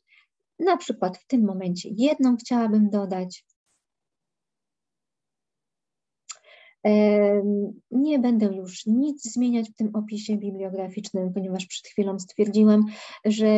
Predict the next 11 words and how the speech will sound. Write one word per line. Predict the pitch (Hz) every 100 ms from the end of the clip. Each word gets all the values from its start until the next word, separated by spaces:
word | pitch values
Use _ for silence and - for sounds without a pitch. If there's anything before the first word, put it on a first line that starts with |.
| 214
jest | 208 208 208 -
on, | 196 190
y, | 185 202 190 -
tak, | - 233 214 202 - - - - _ -
jest | 208 -
w |
takim | 240 233 214
kształcie | 214 - 208 214
dobry, | 180 208 190 185
w |
jakim | 196 202 - 180